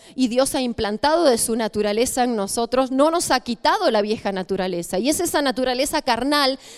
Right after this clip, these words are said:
que no quiere que vos ahora que hubieses estado aquí en la reunión, seguramente tuviste muchas trabas para venir porque había algo que te decía, "Hace frío, quédate,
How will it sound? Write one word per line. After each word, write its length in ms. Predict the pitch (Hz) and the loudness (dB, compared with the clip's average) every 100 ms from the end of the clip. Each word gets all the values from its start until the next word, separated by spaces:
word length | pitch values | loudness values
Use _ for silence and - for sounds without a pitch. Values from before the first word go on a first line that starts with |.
| - - | -20 -2
que 140 | 370 | 2
no 140 | 370 381 | 4 2
quiere 420 | 349 381 453 339 | 2 0 2 0
que 160 | 285 240 | 0 2
vos 240 | 262 262 | 0 0
ahora 400 | 247 247 262 247 - - - | -2 0 0 -4 -8 -20 -14
que 140 | 254 233 | 0 0
hubieses 320 | 240 - 262 | 0 0 -2
estado 320 | 240 247 240 | -2 0 0
aquí 160 | 226 247 | 0 0
en 80 | 240 | -2
la 80 | |
reunión, 380 | 220 208 240 311 | 0 0 0 -2
seguramente 520 | 294 240 240 240 247 | 0 2 2 0 -4
tuviste 360 | 254 226 247 262 | -2 -2 -2 -4
muchas 320 | 254 262 214 | -4 -6 -6
trabas 320 | 269 302 339 | -2 0 -2
para 180 | 254 208 | -2 -2
venir 320 | 208 214 214 | -2 -2 -2
porque 220 | 220 202 220 | -2 -2 0
había 180 | 226 | 2
algo 220 | 226 247 233 | 2 2 0
que 100 | 220 | -2
te 140 | 190 | 0
decía, 380 | 190 - 247 233 | -2 -2 -2 -2
"Hace 180 | 240 233 | -2 -4
frío, 420 | 285 294 277 247 | -6 -2 0 0
quédate, 560 | 240 247 311 - 254 | -2 -4 -6 -4 -4